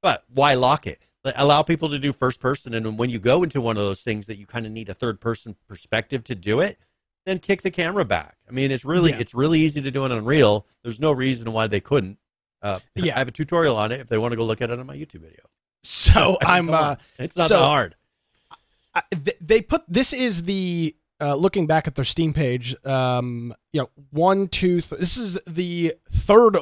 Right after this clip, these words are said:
Speaker 2: bullet point on here. So it's very high up on their list of things. Um,
Speaker 1: Yeah. They
Speaker 2: which to
Speaker 1: consider
Speaker 2: me
Speaker 1: that
Speaker 2: says
Speaker 1: important.
Speaker 2: well, they consider it important. They're not trying to bury it or hide it or obfuscate what it is. It's very high up there, and they, they, they have, this is not gonna change. They have set their,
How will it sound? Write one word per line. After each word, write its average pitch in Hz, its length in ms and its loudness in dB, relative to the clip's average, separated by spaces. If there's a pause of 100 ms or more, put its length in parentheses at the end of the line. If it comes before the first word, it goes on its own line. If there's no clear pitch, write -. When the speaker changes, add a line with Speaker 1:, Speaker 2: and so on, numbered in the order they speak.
Speaker 2:
bullet 175 300 0
point 143 340 -4
on 170 200 2
here. 139 160 -6
So 165 220 2
it's 175 120 -2
very 180 460 -2
high 156 280 0
up 170 200 2
on 143 140 0
their 135 160 0
list 156 320 0
of 117 100 -6
things. 120 520 -2 (360)
Um, 135 480 -2
Speaker 1:
Yeah. 95 200 0 (420)
They 139 80 -2
Speaker 2:
which 160 180 0
to - 80 -2
Speaker 1:
consider 196 60 2
Speaker 2:
me - 60 2
Speaker 1:
that - 80 4
Speaker 2:
says 160 160 2
Speaker 1:
important. 123 280 0 (540)
Speaker 2:
well, 208 100 -4
they 202 140 6
consider 240 300 2
it - 20 6
important. 190 300 4
They're 175 100 4
not 180 240 2
trying 175 280 2
to 160 100 0
bury 165 440 2
it 160 80 0
or 139 100 -2
hide 180 380 4
it 131 160 -4
or 127 180 -10
obfuscate 147 680 -2
what 147 180 -2
it 135 80 -4
is. 143 260 -2
It's 151 140 -4
very 156 400 -2
high 143 240 0
up 160 220 -2
there, 139 220 -6
and 135 120 -6
they, 139 120 -6
they, 151 240 -4
they 165 260 0
have, 165 160 0 (420)
this 226 200 2
is 185 140 -2
not 165 220 2
gonna 139 160 0
change. 110 320 -4
They 151 120 -2
have 160 140 0
set 165 340 2
their, 143 320 0